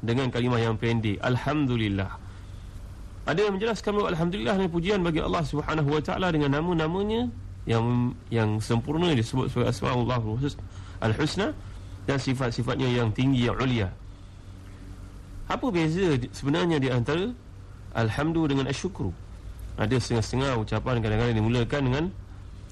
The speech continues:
alhamdulillahi wa syukrulillah. Apa beza di antara alhamdu dengan syukr?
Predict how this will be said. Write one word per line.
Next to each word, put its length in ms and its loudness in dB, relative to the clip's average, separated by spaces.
alhamdulillahi 800 0
wa 80 0
syukrulillah. 720 0
Apa 80 0
beza 320 4
di 80 2
antara 320 2
alhamdu 240 2
dengan 240 2
syukr? 320 -6